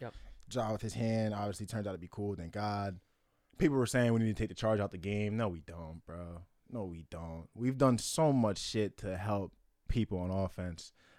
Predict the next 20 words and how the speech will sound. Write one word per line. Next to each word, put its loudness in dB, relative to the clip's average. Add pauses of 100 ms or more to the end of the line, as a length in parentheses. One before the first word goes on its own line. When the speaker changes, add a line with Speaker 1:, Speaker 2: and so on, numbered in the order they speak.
Speaker 2:
Like, 0
the 6
amount 12
of 4
rules 8
that 0
they've 2
implemented 0
in -2
the -2
last 0
five, 4
six -4
years -2
to -6
help -4
the -10
offensive -10
players, -4 (300)
which 6